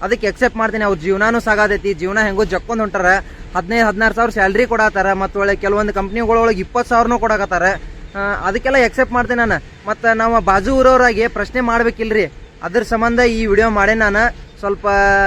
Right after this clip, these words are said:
ಜಾಸ್ತಿ ಮಂದಿಗೆ ಶೇರ್ ಮಾಡ್ರಿ, ಇದನ್ನ ಪ್ರಶ್ನೆ ಮಾಡ್ಲೇಬೇಕು ನಾವು. ಆ, ಇಲ್ಲಿ ನೋಡ್ರಿ, ಆಲ್ಮೋಸ್ಟ್ ಸಿಕ್ಕಾಪಟ್ಟಿ ಹೊಲಸ ಇದ ಟಾಯ್ಲೆಟ್ ನೀರ್ ಅಂತ ಸಿಕ್ಕಾಪಟ್ಟಿ ಹಿಂಗ ಡಂಪ್ ಮಾಡಂತಾರ. ಮುಂದ್ ಹೋಗೋವಲ್ತದ, ಈಗ ಗಟ್ರನ್ಯಾಗ ಒಂದು ದೊಡ್ಡ ತೆಗ್ಗ ಆಗ್ಬಿಟ್ಟೈತಿ, ಪೂರ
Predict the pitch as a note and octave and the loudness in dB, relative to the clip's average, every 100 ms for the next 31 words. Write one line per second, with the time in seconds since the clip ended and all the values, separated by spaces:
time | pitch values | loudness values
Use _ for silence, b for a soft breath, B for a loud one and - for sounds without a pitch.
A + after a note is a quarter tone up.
0 | F#3 - F#3 - B3+ B3 B3 A#3 A#3 A#3+ | 0 0 -2 -2 -2 -2 -2 -2 2 2
1 | A#3 A3 G3 A3+ G#3+ A3 G3 G3 B3 A3+ | 2 0 0 -2 -2 -4 -6 -4 -2 0
2 | G3 A#3 A#3 A3 G#3 F#3+ G#3+ - - - | 2 2 2 0 -2 0 -2 -4 -12 -20
3 | - F3+ F#3 F#3+ G3 A3 G#3+ F3+ F3 G#3 | -10 -4 2 4 6 6 4 4 0 -2
4 | - E3+ - - - - - - - - | -2 -4 -4 -18 -20 -20 -18 -18 -14 -14
5 | - - - - B3+ B3 A#3+ B3 A3 A3 | -12 -12 -12 0 4 4 4 2 2 2
6 | G#3+ A3 G#3 F#3 F#3+ F#3 F3 E3+ D#3 D#3 | 2 4 4 4 4 4 4 2 0 0
7 | F3 F#3 A3 G#3 A3 G#3 F3 G3+ - D#3 | 0 2 2 0 -2 -2 -2 -4 -4 -4
8 | G3+ G3+ G#3 F#3+ E3+ G3 F#3+ G#3 G3 G3 | -4 0 0 0 0 -2 0 -2 0 0
9 | G3 A3 G#3+ F#3 A3+ A3 G3 F3 E3 C#3 | 0 2 2 2 2 2 0 -2 -2 0
10 | E3 D3+ D#3+ G#3 G#3 G#3 G#3+ G3+ F3 D3+ | -2 0 -4 -2 -2 0 0 2 0 2
11 | F#3 F#3+ G3 F#3+ F#3+ F3+ F3 C3+ E3+ | 0 0 -2 2 2 2 -2 -2 -2